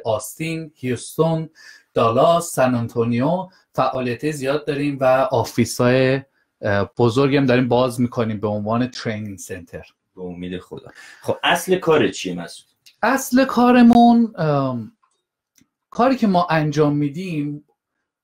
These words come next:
Speaker 1: اه، با کمپانی‌های بزرگ فاینانشال سرویسز ما کانترکت‌های بزرگ داریم و آفری که، اه، ما به مردم می‌دیم،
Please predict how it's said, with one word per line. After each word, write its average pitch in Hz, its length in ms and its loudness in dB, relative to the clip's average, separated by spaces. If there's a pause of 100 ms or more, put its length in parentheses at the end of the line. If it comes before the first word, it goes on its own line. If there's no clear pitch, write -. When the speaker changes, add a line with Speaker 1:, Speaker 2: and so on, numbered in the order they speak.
(120)
Speaker 1:
اه، 131 320 -10
با 190 160 2
کمپانی‌های 175 1000 -4
بزرگ 190 880 -4
فاینانشال 139 640 -2
سرویسز 127 600 -6
ما 170 80 -6
کانترکت‌های 131 720 -8
بزرگ 123 560 -2
داریم 98 460 -12 (500)
و 147 120 -2 (380)
آفری 240 480 -2
که، 226 520 2 (140)
اه، 143 180 -4
ما 175 260 -4
به 160 120 -2
مردم 135 540 -4
می‌دیم، 147 600 -6